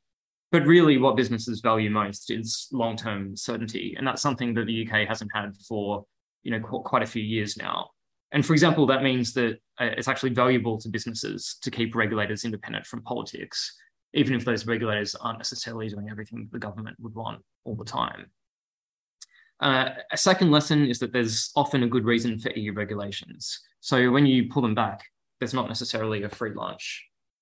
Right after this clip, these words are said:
And a good example of this is, uh, the U K's proposal to diverge from Solvency two, which is an E U law that regulates pension funds and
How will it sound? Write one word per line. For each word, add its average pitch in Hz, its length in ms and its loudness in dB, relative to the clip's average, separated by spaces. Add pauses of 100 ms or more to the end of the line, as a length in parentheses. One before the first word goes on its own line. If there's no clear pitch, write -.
(140)
And 120 260 -2
a 151 100 4
good 160 180 4
example 147 380 4
of 107 100 -2
this 107 340 -2
is, 107 540 -4 (140)
uh, 113 220 0
the 120 120 -4
U 120 140 2
K's 113 240 2
proposal 110 500 0
to - 120 -10
diverge 104 300 -4
from 110 140 -10
Solvency 110 440 -6
two, - 380 -6 (500)
which 101 160 0
is 117 100 4
an 120 120 4
E 135 60 2
U 123 200 4
law 113 140 4
that 110 120 -2
regulates 107 440 0
pension 117 360 -6
funds - 600 -8
and 113 380 -4